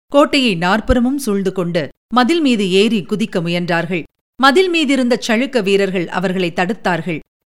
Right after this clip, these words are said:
அவர்களுடைய வாளாலும் வேலாலும் அம்புகளாலும் தாக்கப்பட்டு,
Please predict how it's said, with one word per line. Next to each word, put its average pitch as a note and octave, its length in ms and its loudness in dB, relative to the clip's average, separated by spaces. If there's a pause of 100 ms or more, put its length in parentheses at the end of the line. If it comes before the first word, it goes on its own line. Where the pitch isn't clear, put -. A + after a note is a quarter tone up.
அவர்களுடைய C4+ 600 2
வாளாலும் A3 600 2
வேலாலும் G3 560 2 (140)
அம்புகளாலும் G3 720 0
தாக்கப்பட்டு, F#3 640 -4